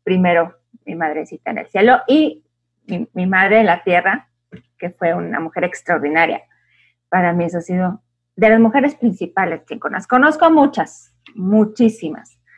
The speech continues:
pero yo creo que esas dos personas han sido, bueno, esa persona en lo personal,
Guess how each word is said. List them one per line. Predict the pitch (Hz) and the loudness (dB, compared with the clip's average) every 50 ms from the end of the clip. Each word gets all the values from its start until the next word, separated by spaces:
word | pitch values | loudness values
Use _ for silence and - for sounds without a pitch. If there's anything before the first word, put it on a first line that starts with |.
| _ _ _ _ _ _ _ _ _ | _ _ _ _ _ _ _ _ _
pero | 220 220 208 214 | 2 4 6 4
yo | 220 226 233 | 4 4 4
creo | 240 254 254 254 | 2 0 -2 -4
que | - 262 277 285 294 - _ _ _ _ _ _ _ _ _ _ _ _ | -4 -2 -2 -2 -4 -6 _ _ _ _ _ _ _ _ _ _ _ _
esas | 226 233 226 - 240 240 233 - _ _ _ | -2 -2 0 0 -4 -4 -4 -8 _ _ _
dos | - 214 214 214 | -2 -2 -2 -2
personas | - 240 233 240 - - 233 220 226 254 330 427 - _ _ _ | -2 -2 -2 -2 -4 -4 -2 0 0 0 -2 -6 -10 _ _ _
han | - 185 196 190 185 | -8 -8 -6 -6 -8
sido, | - - 190 185 196 196 180 - - - _ - - _ _ _ _ _ _ _ _ | -6 -6 -4 -4 -4 -6 -8 -10 -12 -18 _ -20 -20 _ _ _ _ _ _ _ _
bueno, | - 202 180 - - - _ _ _ _ _ _ | -6 -6 -6 -6 -10 -14 _ _ _ _ _ _
esa | - - - 220 | -12 -10 -10 -10
persona | - 220 220 - - 190 190 233 | -10 -10 -10 -8 -8 -8 -6 -4
en | 254 | -6
lo | - - - | -6 -8 -10
personal, | - 220 _ 233 - - | -16 -18 _ -8 -8 -8